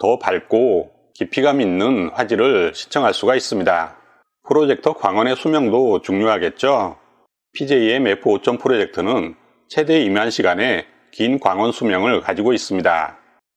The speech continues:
하루 네 시간 사용 시 십삼 년 동안 램프 교체 없이 사용할 수가 있습니다. 피제이엠 에프 오천 프로젝터는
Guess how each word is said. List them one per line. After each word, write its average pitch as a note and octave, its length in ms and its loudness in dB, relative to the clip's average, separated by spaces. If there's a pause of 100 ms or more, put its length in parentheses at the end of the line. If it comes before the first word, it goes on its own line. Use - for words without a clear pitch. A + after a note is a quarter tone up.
하루 D3+ 220 0
네 G2+ 160 0
시간 C3+ 220 0
사용 G2+ 280 0
시 A2 420 2
십삼 D3 420 -6
년 D3 180 -2
동안 F#2+ 480 0
램프 G2+ 300 -2
교체 B2+ 260 0
없이 B2 560 0
사용할 A#2+ 340 -2
수가 B2+ 220 0
있습니다. F2+ 640 -2 (1500)
피제이엠 G#2+ 640 0
에프 F2+ 220 -4
오천 A2+ 320 0
프로젝터는 G2 840 -2